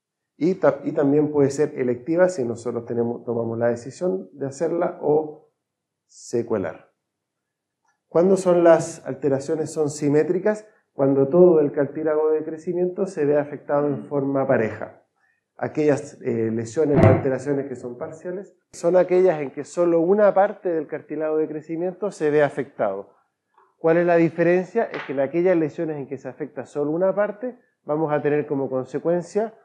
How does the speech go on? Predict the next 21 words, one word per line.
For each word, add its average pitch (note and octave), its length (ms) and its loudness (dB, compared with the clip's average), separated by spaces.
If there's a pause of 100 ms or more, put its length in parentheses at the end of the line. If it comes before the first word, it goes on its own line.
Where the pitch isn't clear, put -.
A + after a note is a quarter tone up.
(160)
una D3 220 0
alteración C#3+ 600 -2
que D3 140 -4
va C#3 80 0
a B2+ 40 -4
ser C#3+ 240 -4
de C3+ 120 -2
tipo C#3+ 540 -6
angular, C3 760 -2 (300)
por G#2+ 120 -10
el A2 80 -6
efecto B2 440 -8
asimétrico D3+ 840 -4
en C#3 140 -6
el C3+ 80 -8
crecimiento C3+ 600 -10
remanente B2 640 -4
del A#2 220 0 (280)
cartílago A2+ 500 -2
de A#2+ 100 0
crecimiento. B2+ 560 -6